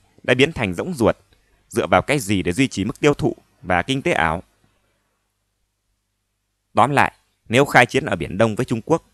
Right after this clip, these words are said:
Hoa Kỳ tổn thất và rủi ro lớn hơn Trung Quốc nhiều. Đánh một cuộc chiến như vậy với Trung Quốc ở Biển Đông,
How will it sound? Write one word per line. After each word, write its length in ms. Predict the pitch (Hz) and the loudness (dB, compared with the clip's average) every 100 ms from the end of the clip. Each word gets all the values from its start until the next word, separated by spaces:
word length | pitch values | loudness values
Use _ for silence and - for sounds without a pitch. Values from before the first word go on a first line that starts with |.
| _ _ _ | _ _ _
Hoa 140 | 151 151 | -2 0
Kỳ 180 | 120 | 0
tổn 220 | 95 82 90 | -2 -2 -2
thất 140 | 175 | -2
và 100 | 107 | -2
rủi 180 | 80 82 | -2 0
ro 140 | 117 | 2
lớn 160 | 127 147 | 2 2
hơn 160 | 143 | -2
Trung 140 | 127 131 | -4 -6
Quốc 180 | 175 - | -6 -4
nhiều. 280 | 101 82 67 _ _ _ _ _ - | -2 -2 -6 _ _ _ _ _ -2
Đánh 200 | 120 160 | -2 -2
một 100 | - | -4
cuộc 160 | - | -6
chiến 200 | - 143 | -2 -2
như 100 | 147 | -2
vậy 200 | - - | -2 -2
với 120 | 110 | -4
Trung 160 | 127 120 | -6 -4
Quốc 160 | 147 - | -4 -4
ở 100 | 76 | -4
Biển 220 | 76 80 | -6 0
Đông, 200 | 110 | 0